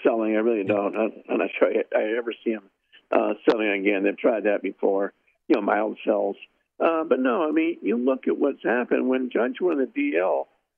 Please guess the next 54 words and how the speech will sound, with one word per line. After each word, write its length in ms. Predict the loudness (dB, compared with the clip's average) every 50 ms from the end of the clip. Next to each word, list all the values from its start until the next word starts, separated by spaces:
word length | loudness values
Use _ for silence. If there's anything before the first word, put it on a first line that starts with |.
| _ _ _ _ _ -2 0
uh, 520 | 0 0 0 0 0 0 0 0 0 0
they've 200 | 2 2 2 2
gone 300 | 2 0 0 0 -2 -4 -2 0
twelve 220 | 0 0 2 2
and 160 | 0 0 2
thirteen 580 | 0 0 0 -2 -4 -2 -2 0 0 0 -2 -4 -4 -2
since. 240 | -2 0 0 -2 -4 _ _ _ _ _ _ _ _ _ _ _ -2
And 460 | 0 0 2 0 0 -4 -6 -2 0
they 100 | 0 2
had 120 | 2 2 0
a 40 | -2
two 160 | 0 0 2
and 80 | 2
a 60 | 2 0
half 160 | -2 -2 0
game 240 | 0 0 2 2 2
lead 120 | 0 2
in 60 | 2
the 80 | 0 0
wild 280 | 0 0 -2 -2 -2
card 260 | 0 0 0 0 0 0
race. 240 | 0 0 0 -2 -4 -4
Well, 100 | -2 -2
now 140 | 0 0 -2
it's 140 | -2 -2 0
only 180 | 0 0 0 0
a 40 |
two-game 440 | 0 0 0 2 2 2 2 2 0
lead. 220 | 0 0 0 -2 -4 _ _ _ _ _ _ _ -2
I 60 | 0
mean, 120 | 2 2
they 80 | 2 2
didn't 140 | 2 2 2
lose 180 | 0 2 2 0
any 180 | 0 0 0
ground. 520 | 0 0 0 0 0 0 0 -2 -2 -4 -8 _ _ _ _ _ _ _ -2
Uh, 120 | 0 0
no 240 | 2 2 0 0 -2
team 340 | -2 0 0 0 2 2 0
in 60 | 0
the 60 | 2
American 440 | 2 0 0 0 -2 -2 0 0 0
League 240 | 2 0 0 0 0
really 220 | 0 2 0 -2
picked 340 | -2 0 0 0 0 2 0
it 80 | 0 2
up. 260 | 2 0 -2 -4 -6 -12 _ _ _ _ _ _ _ _ 0
Uh, 380 | 0 2 2 0 0 0 0
you 160 | 0 0 0
know, 180 | 0 -2 -4 -6 _ -6
nobody 380 | -2 0 0 2 2 2 2
really, 320 | 2 2 2 0 0 -4 -6 -4
you 100 | -2 0
know, 120 | 0 0